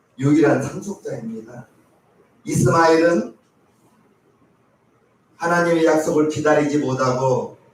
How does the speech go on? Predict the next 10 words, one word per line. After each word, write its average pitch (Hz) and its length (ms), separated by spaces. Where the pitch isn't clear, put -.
아브라함이 131 800
성급히 185 840
아내의 127 480
말을 123 360
듣고 - 640
하갈을 175 560
통하여 156 600
얻은 127 540
자식으로서 123 960
갈라디아서에서는 123 1300